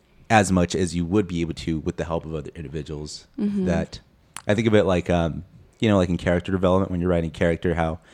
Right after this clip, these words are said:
Speaker 1: this, the, the main character, um, the, the goal of the side characters is to help the main character, uh, like, find different, uh,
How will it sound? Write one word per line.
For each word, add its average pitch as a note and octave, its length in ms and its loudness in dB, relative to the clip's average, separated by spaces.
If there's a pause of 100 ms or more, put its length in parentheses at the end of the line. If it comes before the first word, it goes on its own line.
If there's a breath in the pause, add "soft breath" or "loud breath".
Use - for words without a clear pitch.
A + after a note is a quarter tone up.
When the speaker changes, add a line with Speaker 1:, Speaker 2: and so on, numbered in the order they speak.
(260 soft breath)
Speaker 1:
this, - 160 -2
the, F2 380 0 (140)
the F#2 80 0
main G#2+ 220 4
character, F2 560 0 (1120)
um, E2 300 -6 (220)
the, G#2 180 -4
the G#2 100 -6
goal A2+ 180 6
of A#2 60 2
the G2+ 80 0
side A2 300 4
characters F2 600 0
is - 200 -6
to E2 380 -6 (220)
help F#2+ 540 0 (720 soft breath)
the F#2+ 80 -2
main G2 260 2
character, E2 760 -4 (520)
uh, - 40 -18 (120)
like, F2 120 -12
find F2 480 -2 (300)
different, F#2+ 420 -4
uh, E2 220 -2